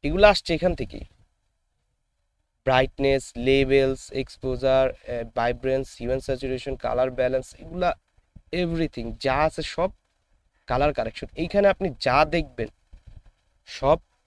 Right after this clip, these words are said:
কালার কারেকশন, ঠিক আছে? কালার কারেকশন করার জন্য। আর বাকিগুলা আছে, বাকিগুলা তো অন্য হিসেবে এটা থাকে।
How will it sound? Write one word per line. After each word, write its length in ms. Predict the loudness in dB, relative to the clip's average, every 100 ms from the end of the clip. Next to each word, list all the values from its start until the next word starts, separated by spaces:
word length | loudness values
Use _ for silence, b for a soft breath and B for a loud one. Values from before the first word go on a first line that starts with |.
| -6
কালার 240 | -2 -2 -2
কারেকশন, 380 | -6 -8 -14 -18 -20 _ _ _ _ _ _ _ _ _ -2
ঠিক 120 | 0 0
আছে? 140 | -2 -10 -4
কালার 220 | 0 0 2
কারেকশন 340 | 0 -2 -6 -6
করার 200 | -4 -4 -6
জন্য। 160 | -12 -16 _ _ -20 _ _ -16
আর 80 | -10 -4
বাকিগুলা 580 | -4 -2 -4 0 2 0
আছে, 160 | -2 -8 -8
বাকিগুলা 520 | -8 -8 -12 -10 -8 -8
তো 60 | -8 -8
অন্য 120 | -8 -12 -14
হিসেবে 320 | -14 -12 -14 -18 b b b b _
এটা 140 | -14 -14 -12
থাকে। 260 | -16 -16